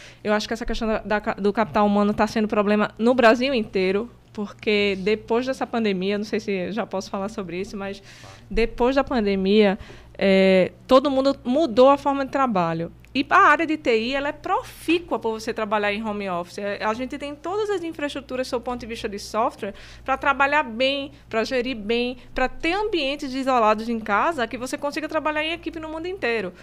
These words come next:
O que é que aconteceu? Isso tá bem difícil no nosso setor e bem desafiador. É, muitas empresas de fora do país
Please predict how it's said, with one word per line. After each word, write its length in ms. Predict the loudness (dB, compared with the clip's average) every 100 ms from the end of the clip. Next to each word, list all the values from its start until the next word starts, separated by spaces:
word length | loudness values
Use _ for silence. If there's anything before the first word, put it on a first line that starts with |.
| -20 -20 -10
O 20 |
que 80 | -8
é 60 |
que 60 | -6
aconteceu? 580 | -6 -6 -6 -4 -4 -4
Isso 120 | -4
tá 80 | -6
bem 240 | -6 -4
difícil 640 | -4 -4 -6 -8 -8 -6
no 60 | -6
nosso 180 | -6 -4
setor 280 | -4 0 -2
e 40 |
bem 280 | 0 -2 -2
desafiador. 680 | -4 -4 -4 -2 -2 -4 -8 -16 -20 -20 -20 -12
É, 200 | -6 -6 -4
muitas 500 | -2 0 0 2 0
empresas 520 | -2 2 4 4 2
de 100 | -6
fora 280 | -2 0 0
do 100 | -2
país 600 | -2 -2 -2 -6 -10